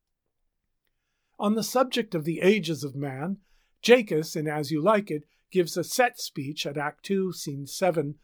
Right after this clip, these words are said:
line one thirty-nine and following, famously beginning, "All the world's a stage."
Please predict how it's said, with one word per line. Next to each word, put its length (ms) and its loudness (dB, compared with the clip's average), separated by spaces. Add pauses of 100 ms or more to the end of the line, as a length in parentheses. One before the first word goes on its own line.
(160)
line 280 -2
one 180 -4
thirty-nine 640 -2
and 160 -10
following, 560 -2 (280)
famously 640 0
beginning, 580 -2 (260)
"All 340 8
the 140 -2
world's 440 0
a 60 -2
stage." 640 -2